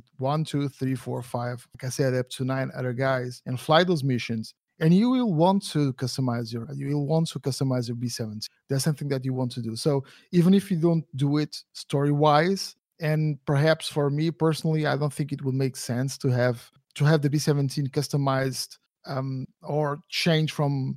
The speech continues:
anything that's, uh, that's, that, that is going to come in the game with those colors and, you know, the, the, the paintings on the nose and et cetera, because it, we're talking about that particular B seventeen for particular story. But I think it would make all s-, make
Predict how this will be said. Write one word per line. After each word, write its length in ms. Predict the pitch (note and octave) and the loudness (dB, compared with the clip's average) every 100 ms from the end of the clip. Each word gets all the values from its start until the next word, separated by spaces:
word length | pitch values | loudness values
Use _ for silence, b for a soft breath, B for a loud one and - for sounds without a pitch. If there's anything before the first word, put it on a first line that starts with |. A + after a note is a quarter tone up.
| - _ | -10 _
anything 480 | E3 E3+ D#3+ E3 D#3 | 2 2 4 2 2
that's, 560 | C#3+ C#3 - - - - | 2 0 -2 -14 -14 -8
uh, 60 | C#3+ | -6
that's, 420 | C3+ C#3+ - - - - | -2 -4 -4 -14 -18 -12
that, 180 | D3 C#3 - | -10 -10 -8
that 160 | D3 - _ | -10 -10 _
is 200 | D#3+ C3+ | -8 -4
going 200 | D#3 D#3 | -2 -2
to 100 | - | -2
come 260 | - D3 D3 | -4 -2 -2
in 80 | C3+ | 0
the 100 | C3+ | 0
game 440 | C3+ C#3 C#3 C3 - b b | 2 2 2 0 -4 b b
with 180 | D3 C#3 | -2 4
those 240 | D3+ D#3+ - | 4 4 2
colors 580 | D3+ C#3+ C#3+ C#3 B2+ | 4 6 6 4 2
and, 400 | B2+ A#2+ B2 A#2+ C3 | 0 0 0 -4 -4
you 80 | C3 | -4
know, 220 | B2+ B2 - - | -4 -4 -10 -10
the, 140 | C3 | -8
the, 220 | B2+ B2 A#2+ b - | -4 -6 -6 b -12
the 60 | C3 | 0
paintings 500 | D#3+ E3 E3 E3 C#3+ | 4 4 4 4 4
on 120 | C#3 | 4
the 100 | C#3 | 2
nose 320 | C3+ C3+ C3 | 2 2 2
and 180 | B2+ B2 B2+ | 0 -2 -6
et 100 | - | -2
cetera, 300 | D3+ C3+ C3 | 2 2 2
because 340 | C#3 D3 C3 | 0 0 -2
it, 100 | D#3 - b - | -6 -12 b -4
we're 100 | D#3 | 0
talking 320 | F#3 F3 E3 | 2 2 2
about 280 | D3+ D3+ D3 | 6 6 6
that 200 | C#3 - | 2 -2
particular 640 | B2 - F3 - D#3 D3+ | -6 -2 -2 0 2 2
B 180 | C3 C#3 | 0 -4
seventeen 600 | C3 C3 C3 B2 - C3 | -4 -4 -2 -4 -4 -6
for 140 | A2+ | -6
particular 320 | B2 C#3+ B2+ B2+ | -10 -8 -6 -6
story. 420 | - F#3+ D#3 D3 b b b b | 0 2 2 -2 b b b b
But 120 | D#3+ | 4
I 100 | F3 | 4
think 260 | F3 G3+ G3+ | 4 0 2
it 40 | |
would 200 | F#3 F3 | 2 2
make 220 | D#3+ E3+ - | 4 0 0
all 280 | - D#3+ E3 | 2 6 6
s-, 200 | D#3+ - E3 F3 | 4 -6 -6 0
make 160 | F3 | 0